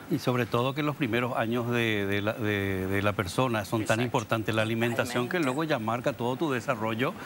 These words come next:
Speaker 1: el resto de tu vida, y, y la alimentación de calidad.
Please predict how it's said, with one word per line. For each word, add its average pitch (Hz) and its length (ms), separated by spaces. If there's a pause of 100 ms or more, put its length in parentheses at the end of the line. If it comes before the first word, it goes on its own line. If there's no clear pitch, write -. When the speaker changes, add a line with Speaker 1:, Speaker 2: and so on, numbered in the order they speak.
(340)
Speaker 1:
el 127 120
resto 139 340
de 143 80
tu 113 140
vida, 120 380
y, 107 120 (180)
y 117 60
la 113 100
alimentación 110 640
de 175 120
calidad. 113 480